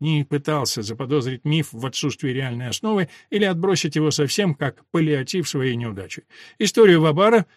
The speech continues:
рассказывали по всей Аравии в одной и той же форме, и сентиментальные повествователи вместе с серьезными учеными одинаково верили, что она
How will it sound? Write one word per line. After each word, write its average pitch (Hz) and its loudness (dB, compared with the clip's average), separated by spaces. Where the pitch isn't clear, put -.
рассказывали 151 0
по 147 0
всей 123 -2
Аравии 160 2
в 135 -2
одной 143 0
и - -4
той 135 0
же 107 -4
форме, 214 6
и 220 0
сентиментальные 185 2
повествователи 151 0
вместе 151 -2
с - 0
серьезными 117 -2
учеными 240 -4
одинаково 208 0
верили, 151 2
что - -4
она 123 -4